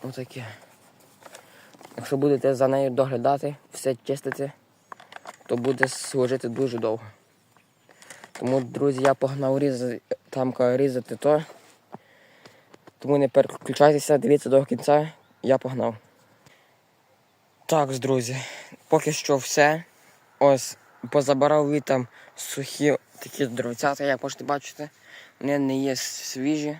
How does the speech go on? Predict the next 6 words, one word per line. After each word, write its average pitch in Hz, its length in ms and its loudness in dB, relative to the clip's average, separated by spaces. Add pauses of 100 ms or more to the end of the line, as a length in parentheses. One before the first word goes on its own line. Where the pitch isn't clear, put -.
а 123 100 -8
сухі 131 300 -8
такі. 110 300 -16 (1040)
Можете 123 300 -8
бачити. 135 380 -4 (400)
О. 110 60 -14